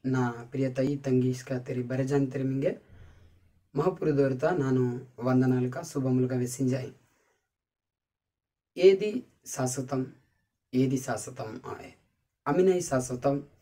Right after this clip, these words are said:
అమినై శాశ్వతం ఆయే. చాలా మంది అనుకుంటుండ్రి, ఆ, ఈ భూమి, ఆకాశము, ఈ సృష్టి, ఈ విశ్వము శాశ్వతము హవులా అని అనుకుంటుండ్రి. డబ్బు శాశ్వతంకి డబ్బు శాశ్వతమాయే, మాంబు శాశ్వతంకి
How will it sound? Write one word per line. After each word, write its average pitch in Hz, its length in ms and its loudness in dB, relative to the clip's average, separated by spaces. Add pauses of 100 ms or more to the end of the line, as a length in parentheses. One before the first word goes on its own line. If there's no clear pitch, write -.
(420)
అమినై 127 280 4
శాశ్వతం 127 600 -4 (260)
ఆయే. - 260 -16 (460)
చాలా 135 160 4
మంది 143 240 4
అనుకుంటుండ్రి, 139 760 2 (800)
ఆ, 151 320 0
ఈ 180 60 -6
భూమి, 202 580 0
ఆకాశము, 143 680 2 (540)
ఈ 151 60 -6
సృష్టి, 190 420 -8
ఈ 156 200 -4
విశ్వము 143 580 -2
శాశ్వతము 135 640 -2
హవులా 131 260 2
అని 127 160 2
అనుకుంటుండ్రి. 117 440 -6 (540)
డబ్బు 156 260 2
శాశ్వతంకి 139 800 -4 (100)
డబ్బు 131 280 0
శాశ్వతమాయే, 120 760 -8 (140)
మాంబు 160 300 2
శాశ్వతంకి 135 840 -4